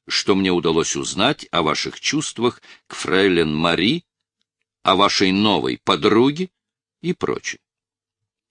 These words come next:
Само собой разумеется, что я подробно написал вашей невесте об услугах,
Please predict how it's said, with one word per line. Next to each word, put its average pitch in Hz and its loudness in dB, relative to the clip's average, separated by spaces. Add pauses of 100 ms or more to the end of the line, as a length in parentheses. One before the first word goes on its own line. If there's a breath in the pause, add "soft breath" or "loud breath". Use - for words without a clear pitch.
Само 156 -2
собой 65 -8
разумеется, 85 -4
что - -6
я 76 0
подробно 104 0
написал 82 -2
вашей 80 -2
невесте 85 0
об 85 -2
услугах, 113 -2